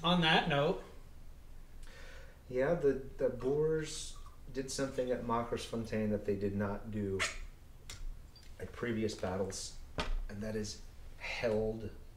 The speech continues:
Speaker 2: the field. They didn't abandon the battlefield like they had done before.
Speaker 1: Which
Speaker 2: So
Speaker 1: sort of confused a lot
Speaker 2: the
Speaker 1: of
Speaker 2: morning of the twelfth of
Speaker 1: pompous British
Speaker 2: December,
Speaker 1: officers.
Speaker 2: the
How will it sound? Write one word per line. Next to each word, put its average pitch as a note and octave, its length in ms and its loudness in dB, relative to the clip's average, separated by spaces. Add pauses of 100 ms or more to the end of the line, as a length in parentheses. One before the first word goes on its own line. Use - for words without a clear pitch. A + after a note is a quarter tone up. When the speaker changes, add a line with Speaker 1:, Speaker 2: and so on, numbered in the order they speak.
(420)
Speaker 2:
the - 60 -10
field. - 400 -8 (920)
They G#2 140 -2
didn't A2+ 520 -2 (240)
abandon G2+ 840 0 (920)
the F#2 280 -2 (460)
battlefield G2+ 680 2 (180)
like - 220 -6
they G#2 60 0
had F#2+ 120 -2
done F#2 180 -2 (120)
before. G2+ 300 0
Speaker 1:
Which F2 300 -4
Speaker 2:
So F#2+ 300 2 (160)
Speaker 1:
sort C4 240 -2
of C4 140 -2
confused G3 720 2
a B2+ 60 -4
lot C3+ 240 0
Speaker 2:
the C3+ 80 6
Speaker 1:
of B2+ 180 2
Speaker 2:
morning C#3 480 6
of B2 240 8
the A#2+ 80 0
twelfth A#2+ 380 4
of A#2+ 60 2 (100)
Speaker 1:
pompous A#2+ 180 2
British - 220 0
Speaker 2:
December, A#2+ 320 6
Speaker 1:
officers. G2+ 360 4
Speaker 2:
the G#2 160 4